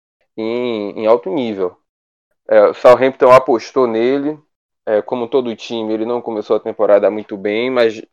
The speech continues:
ainda no começo fazia seus golzinhos ali, mas ele depois, é, se tornou uma máquina de fazer gol. E assim, o importante é, foram vinte e dois gols sem bater pênalti, porque o,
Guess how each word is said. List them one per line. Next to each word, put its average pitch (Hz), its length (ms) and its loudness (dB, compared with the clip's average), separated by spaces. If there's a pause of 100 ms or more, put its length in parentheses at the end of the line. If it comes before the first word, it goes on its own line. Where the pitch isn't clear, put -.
ainda 127 240 -2
no 135 140 -4
começo 107 640 -6 (480)
fazia 113 400 4
seus 107 240 -4
golzinhos 101 540 -4
ali, 131 420 2
mas 131 500 -4
ele 135 800 -4
depois, 131 800 -4 (480)
é, 117 180 4
se 131 140 -6
tornou 127 380 -2
uma 156 100 -2
máquina 147 360 -4
de 190 60 -16
fazer 190 300 0
gol. 131 420 0
E 127 140 -2
assim, 143 220 -2
o 156 80 -2
importante 160 540 -2
é, 131 260 4
foram 120 280 -4
vinte 170 180 -8
e 151 40 -14
dois 120 220 -4
gols 165 380 -4
sem 202 260 -2
bater 190 400 -2
pênalti, 135 420 -2
porque - 260 -10
o, 104 320 -2